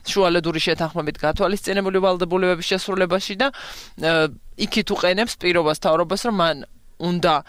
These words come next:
მ, ის უნდა დაჯდას მოლაპარაკების მაგიდასთან და მოიქცეს,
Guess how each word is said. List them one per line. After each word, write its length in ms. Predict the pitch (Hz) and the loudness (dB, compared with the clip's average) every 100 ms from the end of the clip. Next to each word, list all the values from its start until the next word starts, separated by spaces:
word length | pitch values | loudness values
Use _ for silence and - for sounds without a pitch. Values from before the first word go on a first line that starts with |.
| - - - | -16 -20 -18
მ, 500 | - 135 139 135 95 | -14 -4 2 2 2
ის 120 | 170 | 0
უნდა 140 | 208 175 | 0 2
დაჯდას 440 | 175 170 147 160 175 | 2 0 0 -2 0
მოლაპარაკების 680 | 160 156 170 165 160 160 | 0 2 2 2 -2 -2
მაგიდასთან 600 | 170 170 170 175 180 202 196 | 0 0 0 0 2 0 2
და 140 | 240 254 - - - | 2 0 -8 -18 -4
მოიქცეს, 560 | 175 175 - - 220 | 0 0 0 0 0